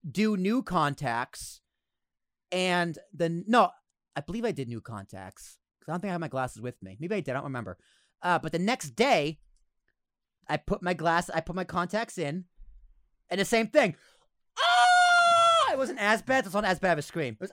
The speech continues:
"Ah!" 'cause it still hurt. So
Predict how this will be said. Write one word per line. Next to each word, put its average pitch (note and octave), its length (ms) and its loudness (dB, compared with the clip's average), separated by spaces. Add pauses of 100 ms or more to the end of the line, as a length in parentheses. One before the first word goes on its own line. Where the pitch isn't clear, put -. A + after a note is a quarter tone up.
"Ah!" D#5 1200 4
'cause - 120 -10
it G3 120 -2
still A3 300 4
hurt. G#3+ 280 4 (360)
So G3+ 440 2